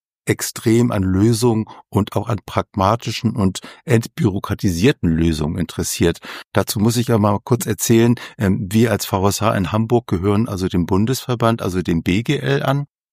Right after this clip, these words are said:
Ähm, in der Struktur und, äh, zum Verständnis, wir vertreten wirklich bundesweit Kleinstunternehmen und auch die ganz Großen. Und wir wollen ja allen gerecht werden.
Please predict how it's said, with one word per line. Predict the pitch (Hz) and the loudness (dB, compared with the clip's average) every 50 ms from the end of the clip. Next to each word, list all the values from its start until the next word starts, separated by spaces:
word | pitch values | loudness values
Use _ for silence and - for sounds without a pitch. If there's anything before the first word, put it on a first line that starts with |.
| _ _ _ - | _ _ _ -2
Ähm, | - 101 98 101 98 101 - - - | 0 2 4 4 2 2 0 0 0
in | 120 | 0
der | 98 104 | 0 0
Struktur | - - - - - _ - - 113 113 135 143 135 - - - - - | 0 -2 -8 -10 -14 _ -6 -2 0 2 2 2 2 -2 -8 -18 -16 -6
und, | - 113 107 107 - - _ - | 0 2 2 2 0 -4 _ -2
äh, | 104 101 107 107 | 0 0 0 0
zum | - - 120 107 | -2 -2 -2 -2
Verständnis, | - 107 98 - - 117 131 147 - - 92 98 123 131 - - - - - _ _ - | 0 0 -4 0 2 2 2 2 0 2 2 2 2 2 0 -4 -8 -14 -20 _ _ -12
wir | 160 123 104 95 90 110 127 143 - - | -8 -6 -4 0 2 4 4 4 2 -2
vertreten | - - 113 - - - 123 135 - _ - 107 | -2 -2 -2 -2 0 -2 -2 -2 -2 _ -10 -2
wirklich | 107 120 117 - 117 113 - - - - - | -2 -2 -2 0 -2 -2 -2 -2 -10 -6 0
bundesweit | - 120 135 139 139 120 - - - 113 113 120 - - _ - | 2 2 4 4 2 0 -2 -2 0 2 2 2 0 -4 _ -16
Kleinstunternehmen | - - 107 104 113 139 151 - - - - 120 123 - 127 120 117 117 120 120 120 120 - | -8 -2 0 2 2 2 0 -2 -4 -8 -6 -6 -4 -2 0 0 0 2 2 2 0 0 -2
und | 120 110 - | -4 -4 -4
auch | - 110 - | -4 -6 -6
die | - - - | -10 -14 -4
ganz | - 98 101 104 - - | -2 0 0 0 -2 -6
Großen. | - - 95 92 95 95 - - 80 73 - _ _ _ - - - - - | -6 -2 -2 0 0 -2 -2 -2 -4 -4 -6 _ _ _ -18 -18 -18 -16 -8
Und | - 104 - | -6 -4 0
wir | 123 104 87 | 0 0 2
wollen | 98 101 110 123 127 123 | 4 4 4 4 2 2
ja | 110 117 101 | 0 0 2
allen | 98 104 110 113 117 120 - | 2 2 2 0 0 -2 -2
gerecht | - 107 - 110 98 - - _ - - | -4 -2 -2 -2 -6 -6 -12 _ -4 0
werden. | 92 85 82 80 80 80 76 73 85 | 2 2 2 2 0 -4 -8 -8 -10